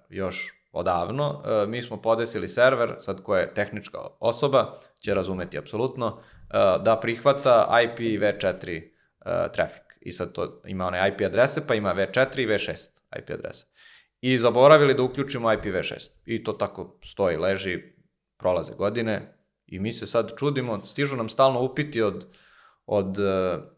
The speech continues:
mušterija, „Pa zašto vam ne radi sajt? Pa zašto vam ne radi sajt? Ne mogu da pristupim sajtu, ovo je đubre.” E, i mi sad razmišljamo, „Pa ovi ludi, ljudi su ludi potpuno, ali ima ih dovoljno da nisu svi baš ludi.” I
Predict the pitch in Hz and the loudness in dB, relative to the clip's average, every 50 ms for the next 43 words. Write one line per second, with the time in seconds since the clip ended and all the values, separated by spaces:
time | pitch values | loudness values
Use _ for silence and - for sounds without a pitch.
0 | _ _ - 101 95 - - - 120 135 139 117 - 104 107 98 127 147 147 143 | _ _ -12 -10 -10 -8 0 2 4 4 4 2 0 -4 -2 0 0 0 0 0
1 | - 143 131 127 127 131 131 127 107 104 - - 127 104 90 - - 107 101 127 | 0 0 0 2 0 0 0 0 -2 -4 -4 -2 -2 -2 -2 -4 -10 -4 -4 -2
2 | 123 - - 123 117 113 113 110 113 107 98 95 - 104 87 - - 113 120 123 | -4 -2 -4 -4 -2 0 0 0 0 0 -2 -2 -2 -2 -2 -2 -2 -4 -4 -2
3 | 117 117 110 113 - 127 117 120 - - - 110 98 - 113 104 - - - - | -2 -2 -4 -2 -4 -6 -6 -6 -12 -12 -10 -10 -2 0 0 0 0 2 2 2
4 | 110 107 113 110 98 123 123 113 - 95 87 - - - - - - - _ _ | 4 4 0 -2 -2 -2 -4 -2 -2 -2 -2 -4 -6 -14 -20 -20 -20 -20 _ _
5 | - _ _ _ _ _ _ _ _ _ - 104 104 101 98 95 95 95 92 82 | -20 _ _ _ _ _ _ _ _ _ -6 -2 -2 0 0 0 0 -2 -2 -6
6 | 87 90 95 104 104 - - 110 101 104 - - _ _ _ _ _ _ _ - | -10 -12 -12 -12 -10 -6 -6 -6 -6 -6 -14 -20 _ _ _ _ _ _ _ -12
7 | 90 90 87 98 101 - - 117 110 107 98 90 - 85 85 85 95 98 101 101 | -12 -10 -10 -8 -8 -8 -6 -6 -6 -8 -10 -12 -14 -20 -14 -10 -8 -6 -4 -4
8 | 104 101 - - - 101 101 98 104 - - 131 123 127 139 135 135 - - 107 | -6 -8 -10 -10 -8 -6 -6 -6 -6 -8 -6 -2 0 0 0 -2 -4 -4 -6 -6
9 | 101 - - 98 92 - - _ _ 90 90 87 87 90 90 87 85 - - - | -6 -6 -12 -16 -16 -18 -20 _ _ -10 -8 -8 -6 -6 -8 -10 -10 -14 -20 -20
10 | 90 87 101 104 104 - 101 92 90 90 95 107 117 120 123 123 123 123 113 98 | -12 -10 -10 -10 -8 -2 0 0 0 0 -2 -4 -4 -6 -6 -2 -2 -2 -2 -2
11 | - - - _ - 92 85 85 87 - - - 120 127 127 - 139 - - - | -8 -14 -18 _ -20 -20 -18 -16 -14 -14 -12 -8 -8 -8 -8 -8 -12 -14 -8 -4
12 | 165 160 147 131 120 - - 110 104 92 95 - - _ 98 95 95 95 95 - | -4 0 2 2 2 2 0 -4 -4 -4 -4 -10 -16 _ -12 -10 -8 -8 -10 -10
13 | 95 | -14